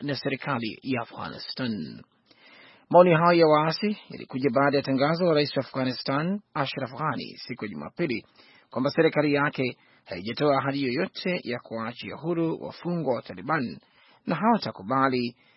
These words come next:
kuwekwa kwenye shinikizo kufanya hivyo. Maneno ya Ghani yalisababisha pigo la mapema kwa mpango wa kipekee wa Marekani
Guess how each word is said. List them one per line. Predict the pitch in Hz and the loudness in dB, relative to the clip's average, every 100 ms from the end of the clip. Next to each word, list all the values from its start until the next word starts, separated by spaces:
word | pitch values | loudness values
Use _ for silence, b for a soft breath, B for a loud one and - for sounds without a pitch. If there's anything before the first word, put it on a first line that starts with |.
| b | b
kuwekwa | - 117 143 139 | -4 0 2 2
kwenye | 139 131 | -2 -2
shinikizo | 135 135 - 170 135 143 131 - | -4 -6 -2 -2 0 0 -2 -6
kufanya | 147 131 127 117 95 | -10 -6 -4 -4 -8
hivyo. | - - 143 131 98 73 55 - _ b b b b b b b | -10 -10 -8 -4 -6 -6 -12 -18 _ b b b b b b b
Maneno | - 113 143 | -6 0 2
ya | 143 120 | 2 2
Ghani | 135 151 160 220 _ b b | 0 0 0 -2 _ b b
yalisababisha | - 78 - 85 139 147 | -18 -14 -8 -4 -2 -2
pigo | 147 196 196 | -2 -2 0
la | 151 | -2
mapema | 123 - 170 139 143 196 214 | -2 -6 -4 -2 0 -2 -4
kwa | - | -8
mpango | 82 117 147 156 156 151 156 | -12 -6 -4 -2 -2 -4 -4
wa | 147 - | -6 -8
kipekee | - - - - 135 | -12 -18 -14 -4 -2
wa | |
Marekani | 117 110 - 185 151 135 | -2 -6 -4 -2 -2 -2